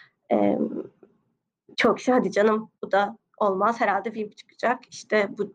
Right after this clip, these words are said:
bulmacanın sonu belli." e, gibi düşünüyordu. E, ancak, e, ne yazık ki, e, cern'den ve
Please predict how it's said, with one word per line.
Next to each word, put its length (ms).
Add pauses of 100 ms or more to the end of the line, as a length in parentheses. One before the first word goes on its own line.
bulmacanın 440
sonu 340
belli." 420 (520)
e, 200
gibi 260
düşünüyordu. 720 (360)
E, 180
ancak, 360 (280)
e, 320 (300)
ne 100
yazık 280
ki, 280 (120)
e, 320 (340)
cern'den 540 (260)
ve 120